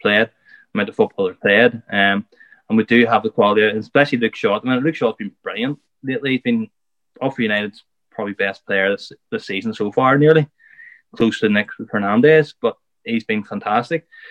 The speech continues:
So there's a lot of good players that are in the squad. So I do think we should change,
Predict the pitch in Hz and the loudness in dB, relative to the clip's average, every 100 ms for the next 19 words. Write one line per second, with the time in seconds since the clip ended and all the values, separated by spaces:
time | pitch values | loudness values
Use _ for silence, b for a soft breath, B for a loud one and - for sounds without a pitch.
0 | B B - 131 127 135 143 165 147 123 | B B -4 0 2 4 6 4 0 -6
1 | - 107 104 107 107 104 107 104 95 - | -4 -4 -2 -2 -4 -6 -8 -10 -12 -10
2 | 98 101 131 131 _ _ _ _ _ _ | -4 0 0 -2 _ _ _ _ _ _
3 | _ - 131 143 120 - 113 117 - 131 | _ -4 -2 -2 -6 -6 -10 -8 -6 -6
4 | - 120 113 | -4 -6 -6